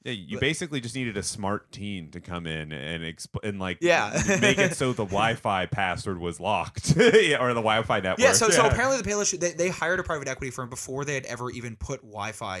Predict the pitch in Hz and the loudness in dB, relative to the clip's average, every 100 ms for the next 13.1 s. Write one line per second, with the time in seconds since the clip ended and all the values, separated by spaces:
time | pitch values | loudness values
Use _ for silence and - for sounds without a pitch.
0 | 95 107 95 - 107 98 80 - - - | -10 -10 -4 -4 -4 -10 -12 -14 -12 -8
1 | 123 135 - - - - - - 156 147 | -2 0 0 -2 -4 -6 -8 -6 -4 -2
2 | 170 147 156 - 190 220 226 226 - 208 | 0 2 2 2 2 2 2 2 4 4
3 | 190 208 202 175 175 170 160 151 190 196 | 6 6 6 6 6 4 2 -2 -6 0
4 | 170 - 190 214 196 180 151 160 156 175 | 0 4 4 6 6 6 6 6 6 6
5 | 175 151 147 139 139 - 170 165 120 196 | 4 2 2 2 0 0 2 2 2 2
6 | - 269 185 170 117 117 135 156 190 208 | 2 4 4 2 0 0 0 0 2 6
7 | 233 180 180 214 190 190 196 190 185 165 | 8 8 4 2 0 0 -2 -4 -4 -2
8 | 185 165 165 165 170 165 - _ - 175 | 0 0 0 0 0 -2 -10 _ -4 -2
9 | 185 175 - 147 139 135 127 131 117 113 | -2 -2 -4 -4 -6 -6 -6 -8 -8 -8
10 | - 117 113 110 113 - 185 - 151 120 | -8 -8 -8 -10 -8 -4 -2 -4 -6 -6
11 | 113 117 110 120 107 127 113 113 120 110 | -6 -8 -8 -8 -8 -6 -10 -10 -12 -10
12 | 135 135 131 123 _ _ _ - 117 110 | -8 -6 -8 -10 _ _ _ -12 -10 -10